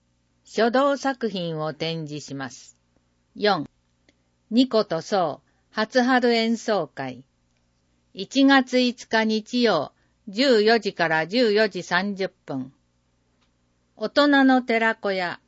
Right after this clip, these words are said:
楽しく学んで美味しく食べよう。江戸時代の旅と温泉について学び、学校給食を食べます。一月二十二日水曜、十一時三十分から十三時。ところ、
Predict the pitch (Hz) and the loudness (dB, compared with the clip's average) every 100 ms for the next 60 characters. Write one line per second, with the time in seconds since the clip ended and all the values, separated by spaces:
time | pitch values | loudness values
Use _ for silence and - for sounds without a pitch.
0 | - 233 277 294 - - 190 175 175 190 | -6 0 0 0 -6 -8 -6 -2 -2 0
1 | 185 185 170 160 156 214 247 - - 156 | -2 -4 -4 -4 0 0 -2 -6 -12 -8
2 | - 156 180 175 151 120 - _ _ _ | -6 -4 -2 -2 -4 -8 -14 _ _ _
3 | _ _ _ _ _ _ 143 240 311 277 | _ _ _ _ _ _ 0 2 2 2
4 | 262 226 196 185 196 214 262 196 180 220 | 2 2 0 -4 -2 -2 0 0 0 -2
5 | 233 220 220 208 - 202 175 147 151 151 | -2 -2 -2 -4 -2 -4 -4 -8 -6 -6
6 | 151 147 139 _ _ - 208 - 277 285 | -8 -10 -14 _ _ -2 -2 0 -2 -2
7 | 262 277 247 180 156 151 147 147 147 147 | -2 -6 -4 -6 -6 -6 -6 -6 -6 -6
8 | 139 139 - _ _ _ _ _ _ - | -8 -12 -20 _ _ _ _ _ _ -20
9 | 196 254 269 247 262 262 277 226 196 185 | -2 2 4 4 2 2 2 0 -2 -2
10 | 185 190 - 185 - 208 214 190 151 - | -6 -8 -8 -10 -6 -4 -2 -2 -2 -6
11 | _ 175 240 294 254 277 208 196 233 262 | _ -6 -2 -2 -2 -6 -6 -4 0 0
12 | 269 254 - 165 147 147 143 143 175 196 | 0 -4 -8 -10 -6 -6 -4 -6 -6 -6
13 | 190 165 135 123 131 _ _ _ _ _ | -6 -6 -6 -10 -18 _ _ _ _ _
14 | _ 196 185 202 175 160 | _ -6 0 2 2 -2